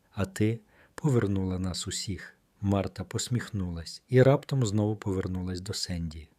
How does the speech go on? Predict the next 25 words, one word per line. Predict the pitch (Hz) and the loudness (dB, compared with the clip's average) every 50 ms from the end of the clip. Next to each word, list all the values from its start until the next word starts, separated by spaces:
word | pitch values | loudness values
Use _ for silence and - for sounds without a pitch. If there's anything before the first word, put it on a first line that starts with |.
| _ _ _ _ _ - | _ _ _ _ _ -2
Погладила | - 113 82 92 107 101 98 87 95 95 92 92 | 0 0 2 2 2 0 0 0 -2 -4 -2 -2
його | 92 90 92 82 85 98 | -2 -2 -2 -2 -2 -4
за | 90 - 90 87 | -4 -4 -4 -4
вухом | 85 98 117 117 - - 113 113 120 - - | -4 -4 -4 -6 -6 -6 -8 -8 -8 -6 -6
і | 117 | -6
прошепотіла: | 107 - - - - - 95 - - 87 85 - - 90 87 87 87 87 - _ _ _ _ _ _ _ - | -6 -4 -4 -4 -4 -4 -6 -6 -8 -8 -8 -8 -8 -6 -6 -6 -8 -10 -12 _ _ _ _ _ _ _ -2
«Ти | - 127 127 | 0 0 2
вільний». | 127 147 147 120 95 85 80 80 80 80 - _ _ _ _ _ _ | 4 4 4 4 2 0 -4 -6 -10 -14 -18 _ _ _ _ _ _
Ці | - - - | -4 0 0
слова | 110 - - 110 104 95 98 101 | 0 0 0 0 0 0 0 0
не | 101 98 95 | 0 0 0
мали | 92 95 92 95 95 95 95 | 0 0 0 0 0 -2 -2
драматизму, | 90 95 92 95 92 95 95 - - 104 95 82 92 90 87 87 - _ _ - - _ _ | -2 -2 -2 -2 -2 -2 -4 -2 -2 -2 -2 -2 -4 -6 -8 -10 -12 _ _ -20 -20 _ _
вони | - 120 135 135 | 2 2 2 2
прозвучали | 135 - 135 117 104 110 117 110 - - 117 110 107 107 101 | 2 2 2 2 2 2 0 0 0 0 0 0 0 0 0
як | 98 98 104 98 - - | 0 0 0 0 -2 -6
щось | - - - 127 117 - | -6 -2 0 0 0 -2
природне, | - _ - 117 117 113 107 107 98 92 82 82 80 80 82 - - - _ _ _ _ _ _ - | -4 _ 4 6 6 6 6 4 2 2 0 -2 -6 -8 -10 -12 -18 -20 _ _ _ _ _ _ -4
як | 95 98 92 - | -2 -2 -2 -2
прощання | - - - - - - - 123 123 127 123 123 120 | -4 -2 -2 -2 -2 -2 0 0 2 2 2 2 2
не | 117 113 107 | 2 2 0
з | - - | -2 -4
псом, | - - - - - 107 92 85 78 - _ _ - | -6 -8 -6 -2 -2 -2 -2 -2 -6 -10 _ _ -8
з | - 90 | -4 0
минулим. | 98 101 101 98 101 107 104 98 87 82 80 | 0 2 2 2 2 0 0 -2 -4 -4 -8